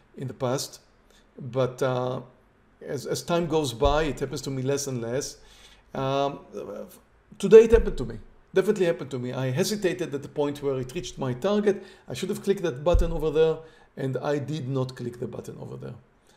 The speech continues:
So, uh, I guess this is going to be a red day, although right now I'm up, um, in Airbnb and just may reduce my, uh, thirteen thousand dollar loss,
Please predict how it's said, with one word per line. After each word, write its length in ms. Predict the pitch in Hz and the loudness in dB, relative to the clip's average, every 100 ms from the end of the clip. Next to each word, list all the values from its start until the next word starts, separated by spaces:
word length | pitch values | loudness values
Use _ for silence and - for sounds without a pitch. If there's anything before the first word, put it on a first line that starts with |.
| - - - - _ | -20 -20 -20 -20 _
So, 500 | - 190 196 202 202 | 0 4 6 4 0
uh, 340 | 165 160 160 - | -2 2 0 0
I 80 | 160 | 0
guess 240 | 180 185 214 | 2 2 0
this 160 | 165 | -6
is 60 | 175 | 0
going 200 | 175 165 | 0 0
to 60 | 151 | -4
be 160 | 147 | 0
a 60 | 143 | 2
red 160 | 131 | 2
day, 160 | 127 127 | 2 2
although 480 | 131 123 143 139 143 | 2 2 4 4 4
right 260 | 208 208 | 0 -2
now 480 | 190 151 123 113 - - 151 | -2 0 2 0 -4 -10 -6
I'm 220 | 135 131 151 | -6 -4 -4
up, 260 | 131 131 - - _ _ - - _ _ _ | -4 -6 -14 -20 _ _ -20 -20 _ _ _
um, 600 | 131 123 120 117 117 - - _ - | -6 -4 -2 -4 -6 -10 -18 _ -10
in 160 | 135 | -8
Airbnb 840 | - 135 127 135 123 110 123 156 - | -2 -2 -2 -4 -4 -4 -4 -4 -6
and 360 | 139 131 131 | -6 -8 -10
just 280 | - 208 - | -8 -8 -6
may 220 | 196 185 | -2 0
reduce 460 | 170 151 131 143 - | 0 -2 -4 -6 -6
my, 540 | 135 131 127 123 123 - - - _ _ _ _ _ _ | -6 -4 -2 -2 -4 -6 -16 -20 _ _ _ _ _ _
uh, 500 | 123 113 110 107 107 | -12 -12 -10 -10 -10
thirteen 500 | 104 - 139 135 123 | -12 -8 -8 -6 -8
thousand 520 | 131 123 123 107 117 | -6 -6 -4 -6 -8
dollar 260 | 113 113 110 | -6 -4 -4
loss, 460 | 107 131 180 - | -2 0 0 -4